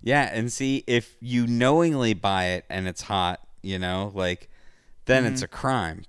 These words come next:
Speaker 1: But if you're not sure, it's totally legal.
Speaker 2: Exactly. And for, uh, you could buy a seat from the Pontiac Silverdome from fifty to a hundred bucks.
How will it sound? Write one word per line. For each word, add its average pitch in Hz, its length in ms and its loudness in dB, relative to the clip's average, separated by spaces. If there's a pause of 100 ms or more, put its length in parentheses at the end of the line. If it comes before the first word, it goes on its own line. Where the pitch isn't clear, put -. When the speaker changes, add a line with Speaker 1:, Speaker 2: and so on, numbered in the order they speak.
Speaker 1:
But 104 120 2
if 101 200 -4
you're 101 100 0
not 90 320 -2
sure, 117 680 0 (220)
it's - 260 -4
totally 98 400 -2
legal. 123 520 -4
Speaker 2:
Exactly. 139 840 0 (480)
And 160 340 -4
for, 196 520 4
uh, 143 340 4
you 175 140 -2
could 214 260 -2
buy 165 460 4
a 139 220 -2
seat - 480 -8 (180)
from 147 300 -2
the 131 80 -4
Pontiac 147 480 -4
Silverdome 147 680 -4
from 123 260 -8
fifty 147 440 -4
to 131 100 0
a 135 40 0
hundred 135 320 -2
bucks. 127 560 -2